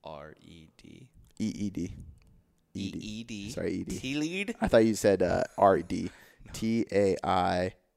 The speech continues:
Speaker 2: L O R E D.
Speaker 1: No thumbs.
Speaker 2: Oh, yeah, no thumbs. You never
Speaker 1: Oh.
Speaker 2: do your thumbs. I
Speaker 1: What?
Speaker 2: mean, you could do your thumbs, but you go like this.
Speaker 1: Oh, touche.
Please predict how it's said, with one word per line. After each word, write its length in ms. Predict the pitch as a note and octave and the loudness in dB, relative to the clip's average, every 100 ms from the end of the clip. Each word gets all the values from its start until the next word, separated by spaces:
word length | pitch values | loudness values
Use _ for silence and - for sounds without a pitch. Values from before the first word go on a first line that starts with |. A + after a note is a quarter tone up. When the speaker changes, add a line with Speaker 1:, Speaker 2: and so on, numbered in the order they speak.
| - | -2
Speaker 2:
L 480 | F#2 F2+ F2+ F2+ - _ _ - | 0 0 -2 -6 -10 _ _ -6
O 260 | F#2 F#2+ F#2+ | 0 2 2
R 340 | - F2+ F2 F2+ | 0 0 0 -2
E 240 | F#3 F2+ F2+ | -6 -8 -8
D. 240 | - - - G2 | -8 -8 -10 -14
Speaker 1:
No 80 | |
thumbs. 460 | F#2 F2+ D2 C#2+ - _ _ _ _ _ - | -10 -8 -10 -12 -18 _ _ _ _ _ 0
Speaker 2:
Oh, 100 | A#2 | 4
yeah, 160 | F2 - | 4 2
no 120 | E2+ | -4
thumbs. 340 | - - - - | -4 -8 -12 -10
You 60 | |
never 140 | F2 F#2 | -8 -6
Speaker 1:
Oh. 40 | |
Speaker 2:
do 80 | - | -6
your 80 | - | -8
thumbs. 260 | - - - | -10 -16 -18
I 40 | - | -12
Speaker 1:
What? 140 | - | -2
Speaker 2:
mean, 100 | C#3+ | 2
you 80 | E3+ | 2
could 200 | E3 C#3+ | 8 8
do 80 | G2+ | 8
your 100 | F#2 | 4
thumbs, 260 | F#2 G2 G#2 | 0 -2 2
but 280 | G#2 G2+ - - - | 4 4 4 -10 -8
you 100 | A2+ | 2
go 80 | G#2+ | 2
like 160 | F#2 | 2
this. 420 | - G#2 F2 - - | 4 4 4 2 -6
Speaker 1:
Oh, 200 | - G2 | -8 -8
touche. 260 | F2 F#2+ | -10 -16